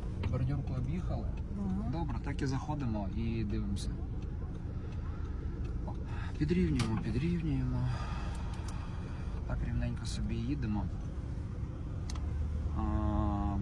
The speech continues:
Speaker 1: поїхали з правим показчиком. Так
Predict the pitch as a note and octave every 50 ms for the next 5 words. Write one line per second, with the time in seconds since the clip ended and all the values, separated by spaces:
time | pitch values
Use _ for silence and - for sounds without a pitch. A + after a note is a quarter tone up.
0 | G3+ - - C3+ D3 - - - - A2+ - - - - - A#2+ A#2 A2+ A2 G#2
1 | G2+ F#2+ - F#2+ F#2 F#2+ B2+ C#3 C#3 - - A#2 G#2 - G#2 G2+ F#2+ F#2 - -
2 | - - - - - - - - - - - - - - - - - - - -
3 | - - - - - - - - - - - - - - D3 -